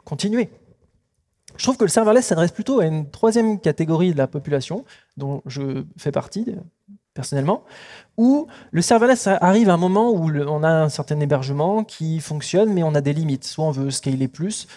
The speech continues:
soit on n'a pas encore de redondance et on veut, euh, commencer à en mettre, soit on a besoin de faire une migration vers le cloud pour, euh, plus avoir à gérer des choses bas niveau. Bref, on veut changer quelque ch-, il y a quelque chose qui va pas, on veut changer, mais là on a un choix à faire. Soit on part vers de la complexité, de la montée en compétences,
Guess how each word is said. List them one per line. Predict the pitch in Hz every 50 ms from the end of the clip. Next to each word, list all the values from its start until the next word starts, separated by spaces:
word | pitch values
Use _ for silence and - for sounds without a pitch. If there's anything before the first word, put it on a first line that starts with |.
| _ _
soit | - - - 156
on | 156 151 151 147 143
n'a | 139 131 127
pas | - 175
encore | 180 185 175 185 170
de | 151
redondance | 151 151 156 156 160 165 160 - -
et | 143
on | 131 127
veut, | 123 135 135 131
euh, | 131 131
commencer | 127 - 135 139 135 - 139
à | 131
en | 131 131
mettre, | 147 175 185 - - - - - - - _
soit | - - - 165 170
on | 170 160 147
a | 139 135
besoin | 131 139 143 143 143 151 160 156
de | 156 147
faire | - 147
une | 143
migration | 147 143 143 135 - 139
vers | 139
le | 135
cloud | 135 - 151 151 147 147
pour, | - 139 131 127
euh, | 127 127 127 123 - - - - - _ _ _
plus | - - 202 202
avoir | 170 160 170 156
à | 151 143
gérer | 139 127 147 151 156 156
des | 147 135
choses | - - 147 135
bas | 139 139 139 139
niveau. | 139 139 131 139 170 214 220
Bref, | - 165 170 185 - -
on | 185 165
veut | 147 160
changer | 151 - - 220 220 214 208 214
quelque | - 175 151
ch-, | -
il | -
y | 170
a |
quelque | 175 - -
chose | 233 208
qui | - - -
va | 147
pas, | 143 147
on | 131 131
veut | 131 160
changer, | 160 - - 180 165 151 156 196 254 - _ _ _ _ _ - - - - - _ _ _ _ -
mais | 151 165 160
là | 208 233
on | 240 214
a | 190
un | 175 165
choix | - - 202 190
à | 165
faire. | - - 135 123 - - -
Soit | - - - 233 247
on | 220
part | 175 208 202 180
vers | 160 147
de | 135
la | 123 123
complexité, | 131 - 151 147 - 175 156 - - 151 - - 170
de | 165
la | 147 131
montée | 127 131 139 143 - 165
en | 147 139
compétences, | - 143 131 - 131 - - 226 - - -